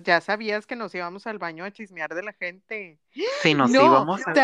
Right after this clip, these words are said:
Speaker 2: sí.
Speaker 1: acuerdas de que, güey, esta persona se fue con esta persona al monte y no sé qué, y no
Speaker 2: Ah,
Speaker 1: sé qué, y
Speaker 2: bueno,
Speaker 1: no sé qué?
Speaker 2: espérate, espérate, es que hacia allá
Speaker 1: Sí.
Speaker 2: voy, pero estoy haciendo la introducción.
Speaker 1: Ah, ok.
Speaker 2: Entonces, estábamos nosotros,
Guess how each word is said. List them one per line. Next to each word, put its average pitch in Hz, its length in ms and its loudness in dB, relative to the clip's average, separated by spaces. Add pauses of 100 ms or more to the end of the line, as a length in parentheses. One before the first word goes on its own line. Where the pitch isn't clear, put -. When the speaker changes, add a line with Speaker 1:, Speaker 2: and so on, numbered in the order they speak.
Speaker 2:
sí. 269 280 2
Speaker 1:
acuerdas 311 100 -4
de 320 140 -4
que, 240 180 -4
güey, 226 460 -4
esta 233 280 -10
persona 349 600 -6
se 339 120 -8
fue 208 160 -6
con 247 140 -8
esta 254 200 -8
persona 240 440 -6
al 247 100 -8
monte 233 380 -6
y 254 60 -14
no 233 160 -14
sé 262 140 -10
qué, 233 160 -10
y 233 60 -4
no - 120 2
Speaker 2:
Ah, - 20 8
Speaker 1:
sé 165 100 8
qué, 170 120 6
y 165 40 6
Speaker 2:
bueno, 175 80 2
Speaker 1:
no 170 40 4
sé 170 140 0
qué? 156 240 4
Speaker 2:
espérate, 151 40 6
espérate, 151 580 0
es 123 80 -8
que 139 100 -4
hacia 185 220 0
allá 170 160 -2
Speaker 1:
Sí. - 20 0
Speaker 2:
voy, 139 300 4 (260)
pero 143 140 0
estoy 120 180 -2
haciendo 123 340 -2
la 139 80 2
introducción. 135 840 2 (320)
Speaker 1:
Ah, 196 260 6
ok. 190 140 2
Speaker 2:
Entonces, 110 260 -2 (220)
estábamos 156 580 2
nosotros, 135 680 -2